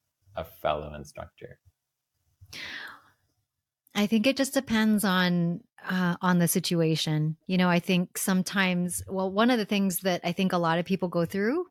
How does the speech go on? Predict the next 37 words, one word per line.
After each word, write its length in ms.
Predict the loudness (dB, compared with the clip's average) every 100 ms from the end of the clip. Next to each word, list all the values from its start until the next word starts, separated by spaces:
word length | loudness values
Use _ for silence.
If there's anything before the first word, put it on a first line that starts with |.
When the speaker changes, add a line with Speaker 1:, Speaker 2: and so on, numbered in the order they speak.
| -4
Speaker 2:
myself 480 | -2 0 0 -4 -4
included, 440 | -2 0 0 2
is 160 | 2 2
when 180 | 2
you 140 | 4 4
learn 280 | 4 4 2
something 400 | 0 0 0 0
that's 280 | 0 -2
revolutionary, 1040 | -2 0 2 0 0 0 0 0 2 2 0 -6 -18 -18 -20 -20 _
you 180 | -2 2
just 180 | 0 2
get 200 | 0 0
super 280 | -4 -2
excited 460 | -4 -4 -2 2 2
and 120 | 4
you 60 | 2
become 300 | 2 2 4
a 60 | 6
missionary 640 | 6 2 2 0 2 2
and 120 | 2
you 100 | 2
wanna 220 | 2 0
just, 260 | 0 0 -2
like, 180 | -4 -10 -12 _ _ _ _ _ _
<laughs> 1040 | -2 -2 -4 -16 -20 _ _ -8 -6 -6 -8
proselytize 880 | -4 -2 -2 -2 -4 -2 0 0 -2
and 160 | -4
shout 400 | -4 -2 0 0
from 160 | -2 -6
the 80 | -6
rooftops, 440 | -8 -8 -8 -8
like, 160 | -10 -4
"I 60 | -2
have 300 | -2 -2 -2
a 40 |
better 300 | -4 -4 -6
way. 420 | -6 -4 -2 -2